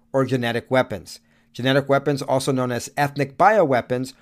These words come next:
are genetically engineered biological weapons that are capable of targeting members of a specific race or ethnicity.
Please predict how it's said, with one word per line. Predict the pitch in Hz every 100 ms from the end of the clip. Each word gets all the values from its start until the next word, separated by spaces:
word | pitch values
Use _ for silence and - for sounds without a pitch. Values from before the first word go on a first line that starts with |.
| _ _ -
are | 139
genetically | 123 143 185 180 185
engineered | 165 151 147 147 143 123
biological | 139 147 143 135
weapons | 135 123 131
that | 120
are |
capable | 113 147 139 139
of |
targeting | 139 139 135 131
members | 127 139 151 143
of | 135
a | 127
specific | - 139 151
race | 135 131 131
or | 123
ethnicity. | 120 123 - 95